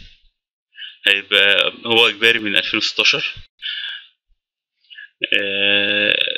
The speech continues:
وضع قطر برضه عشان نتكلم عنها، هو مش إجباري،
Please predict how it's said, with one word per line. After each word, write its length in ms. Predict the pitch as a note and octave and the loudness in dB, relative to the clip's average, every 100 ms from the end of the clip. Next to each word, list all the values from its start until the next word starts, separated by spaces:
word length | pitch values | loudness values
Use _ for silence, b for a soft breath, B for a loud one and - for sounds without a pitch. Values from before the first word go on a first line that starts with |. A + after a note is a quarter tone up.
| - - - | -4 -6 -4
وضع 260 | B2 C3 A#2+ | 0 2 2
قطر 340 | - A#2 A2+ | 0 0 -2
برضه 260 | A2 G#2+ A2 | -4 -4 0
عشان 200 | A2 G#2+ | 0 0
نتكلم 340 | - G#2+ G#2 | 0 0 0
عنها، 480 | G#2 A#2 B2+ C3 - - | 0 4 4 2 -4 -2
هو 300 | G#2+ G#2 G2+ | 0 0 0
مش 300 | - - - | 4 4 4
إجباري، 600 | - - - A#2 B2 C#3 | 2 -2 0 2 2 -2